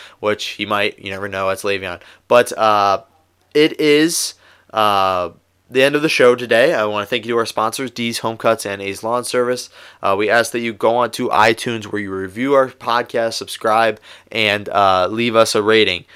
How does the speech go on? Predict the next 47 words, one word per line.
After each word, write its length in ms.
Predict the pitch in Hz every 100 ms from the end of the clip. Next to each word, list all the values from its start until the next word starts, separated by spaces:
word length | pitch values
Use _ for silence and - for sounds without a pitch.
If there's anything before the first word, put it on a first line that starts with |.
| - -
Other 260 | 110 123 131
than 180 | 131
that, 340 | 127 131 - _
follow 320 | - 127 131
us 100 | 131
on 120 | 131
Twitter 340 | 123 147 131 127
at 180 | 117
T 140 | - 117
N 80 | 107
T 140 | 110
Sports 420 | - - - -
Talk 320 | - 147 -
one 260 | 113 98 95
two. 460 | - - 165 160 156 - -
Like 200 | - 120
I 80 | 131
said, 260 | 123 127 113
that's 240 | 123 -
where 120 | 143
you 120 | 139 139
will 140 | 117
find 320 | - 120 113
everything. 520 | - 123 135 120 127
We 100 | 117
released 420 | 107 104 120 113 113
our 100 | 104
official 320 | - 113 104
statement 560 | - 131 123 123 117 - - -
on 140 | 107
Carmelo 360 | - 113 110 110
Anthony 600 | 139 147 139 147 139 139
and 180 | 113 110
this 120 | 113
whole 160 | - 120
saga 420 | - 107 117 110
on 160 | 92 92
Sunday 340 | - 139 139
night 220 | 127 123
when 120 | 110
it 40 | 107
was 140 | 98
coming 260 | - 107 107
out. 320 | 110 113 - - - -
Uh, 260 | 98 98 95
so 240 | - 107
it's 140 | 95